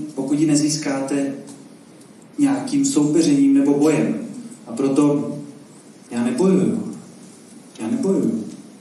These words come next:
Já jenom jsem. Já jenom jsem. A jsem takový, jaký jsem. Já nechci bojovat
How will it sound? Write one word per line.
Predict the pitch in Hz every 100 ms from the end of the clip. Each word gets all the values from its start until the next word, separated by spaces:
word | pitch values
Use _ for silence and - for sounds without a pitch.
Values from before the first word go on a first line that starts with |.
| - - - - - - - - - - - -
Já | 233
jenom | 233 285 -
jsem. | 311 160 294 - - - - - - - - - - - - - -
Já | 120
jenom | - 151
jsem. | 156 170 170 170 - - - - - - - -
A | -
jsem | - 156 170
takový, | 170 - 165 165
jaký | 160 160 -
jsem. | 170 165 131 117 - - - - - - - - - - -
Já | 240
nechci | 156 - -
bojovat | 151 151 147 143 - -